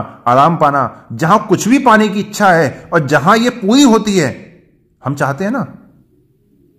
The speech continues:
जहां ये पूरी हो जाए, हम सब चाहते हैं कि हाँ, वहां, वहां पूरी होगी, जानते हैं, बस वहीं चल दिए।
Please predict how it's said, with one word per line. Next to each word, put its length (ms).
जहां 260
ये 80
पूरी 240
हो 140
जाए, 480
हम 100
सब 180
चाहते 260
हैं 80
कि 60
हाँ, 120
वहां, 180
वहां 220
पूरी 160
होगी, 280
जानते 300
हैं, 320
बस 280
वहीं 140
चल 180
दिए। 400